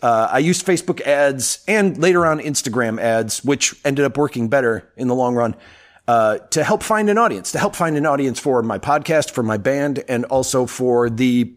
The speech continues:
pop culture and retro stuff that I've been selling, that I enjoy collecting and like selling, and also make a lot of money from that, and also learned how to use carts because of that.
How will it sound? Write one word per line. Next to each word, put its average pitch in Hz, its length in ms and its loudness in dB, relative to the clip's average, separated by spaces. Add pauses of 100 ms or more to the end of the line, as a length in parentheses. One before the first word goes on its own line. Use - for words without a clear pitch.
pop 143 200 -2
culture 156 300 0
and 160 100 0
retro 175 300 0
stuff 113 320 -2
that 110 100 0
I've 110 140 2
been 110 220 -2 (360)
selling, 127 600 0 (140)
that 156 120 2
I 160 80 4
enjoy 165 280 2
collecting 139 540 -2 (340)
and 120 160 2
like 127 220 0
selling, 117 460 0 (120)
and 123 160 -2
also 135 280 0
make 131 180 0
a - 20 -4
lot 165 140 2
of 175 80 -2
money 220 160 2
from 131 160 -2
that, 131 160 2
and 160 100 -2
also 190 220 0
learned 180 220 0
how 160 100 -2
to 156 160 -2
use 151 300 -4
carts - 480 -4 (260)
because 117 300 -4
of 107 60 -4
that. 90 200 -4